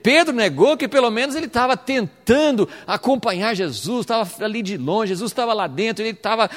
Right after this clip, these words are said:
esquentando a mão ali, falando com os empregados, quer dizer, pelo menos ele tava fazendo isso, mas ele negou também, todos fugiram. Então, cada um será disperso, cada um pra sua casa. "Vós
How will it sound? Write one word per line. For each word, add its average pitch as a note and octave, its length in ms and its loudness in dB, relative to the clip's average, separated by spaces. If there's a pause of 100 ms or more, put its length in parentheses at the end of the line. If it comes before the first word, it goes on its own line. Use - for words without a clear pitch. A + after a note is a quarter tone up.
(120)
esquentando G#3+ 640 -2
a F#3+ 80 0
mão G#3+ 340 0
ali, G3 240 0
falando G#3 360 -4
com G#3 80 -4
os F3 100 -2
empregados, F#3+ 560 -2 (300)
quer F#3 80 2
dizer, F3+ 140 2
pelo C4+ 300 2
menos B3+ 300 0
ele D4+ 100 -4
tava C#4+ 220 0
fazendo C4 380 -4
isso, B3 360 -2 (400)
mas F#3 460 -6
ele F#3+ 220 0
negou G#3 420 0
também, G#2+ 400 -8 (240)
todos A#3 480 0
fugiram. C3 320 -8
Então, A3+ 180 -6 (240)
cada A#3 460 -4
um F#3+ 320 -2 (220)
será G3+ 260 -4
disperso, F3+ 680 -6
cada G3 240 -6
um G3 60 -6
pra F3+ 100 -8
sua D#3+ 220 -6
casa. D3+ 420 -4 (280)
"Vós G3 840 -2